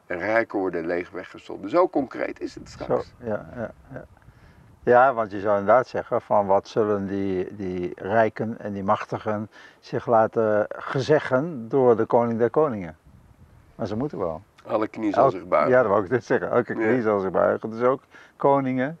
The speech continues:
Speaker 2: en machthebbers
Speaker 1: Precies.
Speaker 2: zullen moeten buigen.
Speaker 1: Ik denk wel eens, eh, van, van, van het gebouw van de Verenigde Naties, dat wordt een soort reiskantoor voor mensen die het Loofhuttenfeest gaan vieren in
Speaker 2: <laughs>
Speaker 1: Jeruzalem, zeg maar.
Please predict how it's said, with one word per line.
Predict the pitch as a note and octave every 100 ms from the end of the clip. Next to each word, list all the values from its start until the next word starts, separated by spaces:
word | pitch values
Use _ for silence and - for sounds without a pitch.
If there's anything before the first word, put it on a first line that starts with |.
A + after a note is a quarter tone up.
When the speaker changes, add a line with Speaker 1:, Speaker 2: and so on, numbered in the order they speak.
| _ _
Speaker 2:
en | A2 A#2
machthebbers | - - B2+ B2+ C3+ _ -
Speaker 1:
Precies. | - - E3+ -
Speaker 2:
zullen | - B2 A#2 A#2 A#2
moeten | A2+ A2 A#2
buigen. | B2+ G#2+ - G#2+ - - - -
Speaker 1:
Ik | - C3
denk | C#3+ F3 G#3+
wel | F#3
eens, | B2+ -
eh, | A#2+ A2
van, | - A2
van, | - B2 G#2 G2
van | A2
het | G#2+ G#2
gebouw | - A2+ A2+ A#2
van | B2
de | A2+
Verenigde | A2 A2+ G#2+ G#2 G#2
Naties, | A#2 D#3+ - D#3+
dat | B2+
wordt | A2 G#2+
een |
soort | G2 G#2+ G2
reiskantoor | G#2+ C3 F3+ - E3 D3+ E3 C3+
voor | - A2+
mensen | A#2 A2 -
die | G2+
het | G#2
Loofhuttenfeest | D3 F3 D#3+ D#3+ D#3 D3 -
gaan | C3+
vieren | - C#3+ C3+ A#2+
in | D#3 D3+
Speaker 2:
<laughs> | A2
Speaker 1:
Jeruzalem, | D#3 D#3+ D#3 D3 C3
zeg | D#3 C#3+ -
maar. | C3+ B2